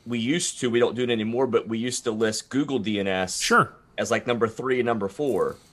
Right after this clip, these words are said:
Speaker 2: Thinking that
Speaker 1: Because
Speaker 2: they would be the
Speaker 1: Yeah.
Speaker 2: failover of the, yeah,
Speaker 1: And
Speaker 2: right.
Speaker 1: the thought was, like, that's an easy extra. Like, okay, s-,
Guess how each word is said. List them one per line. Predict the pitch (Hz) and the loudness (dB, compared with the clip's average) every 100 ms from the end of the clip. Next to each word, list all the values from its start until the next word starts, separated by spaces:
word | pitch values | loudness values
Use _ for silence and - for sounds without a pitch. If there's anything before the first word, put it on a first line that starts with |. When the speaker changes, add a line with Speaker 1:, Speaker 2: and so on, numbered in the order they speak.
| - - | -20 -20
Speaker 2:
Thinking | - 175 170 175 165 | 4 8 8 10 10
that | 139 | 8
Speaker 1:
Because | 110 | 8
Speaker 2:
they | 139 | 8
would | 147 131 | 8 8
be | 135 | 8
the | 135 | 6
Speaker 1:
Yeah. | 135 127 117 | 4 4 6
Speaker 2:
failover | 123 127 151 | 4 4 4
of | 135 - | 2 -2
the, | - | -4
yeah, | 202 | -4
Speaker 1:
And | 117 - - 147 | -4 -6 4 6
Speaker 2:
right. | |
Speaker 1:
the | 143 | 6
thought | - 156 143 | 6 6 8
was, | 147 135 | 4 6
like, | 139 131 - _ 92 - | 4 4 -2 _ -20 0
that's | 151 151 160 | 2 4 4
an | 127 | 2
easy | 135 131 127 107 | 0 0 2 4
extra. | 117 - - 123 120 117 123 - | 4 2 2 6 8 6 2 0
Like, | 110 104 | 0 2
okay, | 110 120 117 | 2 2 2
s-, | 104 - | 0 -4